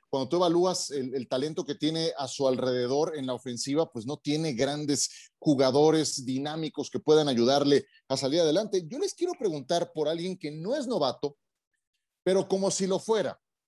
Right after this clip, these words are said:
porque vimos sus primeras muestras, y espero no agarrarlos aquí en frío.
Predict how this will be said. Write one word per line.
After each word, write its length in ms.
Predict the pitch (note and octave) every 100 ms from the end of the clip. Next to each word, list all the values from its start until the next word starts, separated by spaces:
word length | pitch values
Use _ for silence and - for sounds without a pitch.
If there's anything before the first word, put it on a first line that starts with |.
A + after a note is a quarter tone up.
| _ _ _
porque 360 | F3 F3 - E3+
vimos 720 | D3 D3 G#3+ A#3 A3+ A#3 -
sus 400 | - - D3 -
primeras 800 | - C3 C#3 D#3 F3 F3 E3+ -
muestras, 920 | B2+ B2 D3 E3+ - F3 F#3 - - _ -
y 100 | A#2+
espero 260 | - G#3
no 100 | F#3+
agarrarlos 460 | G3 E3+ F3+ F#3 D#3
aquí 180 | B2+ D#3
en 120 | C#3+
frío. 400 | - E3 C3 F2+